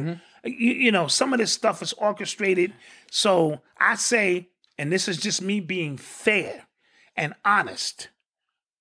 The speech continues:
Speaker 2: let's stay out of their businesses since they are so afraid of our presence. And this message mainly goes for our women.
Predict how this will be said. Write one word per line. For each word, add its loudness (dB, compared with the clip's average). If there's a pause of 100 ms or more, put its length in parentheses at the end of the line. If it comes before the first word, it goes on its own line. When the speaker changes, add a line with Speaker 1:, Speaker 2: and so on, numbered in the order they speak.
(300)
Speaker 2:
let's 0
stay -2
out 2
of -4
their 4
businesses -2 (260)
since -2
they 2
are 0
so -4
afraid -2
of 0
our -2
presence. -4 (320)
And -2
this 2
message 0
mainly 4
goes -2
for -8
our -8
women. -4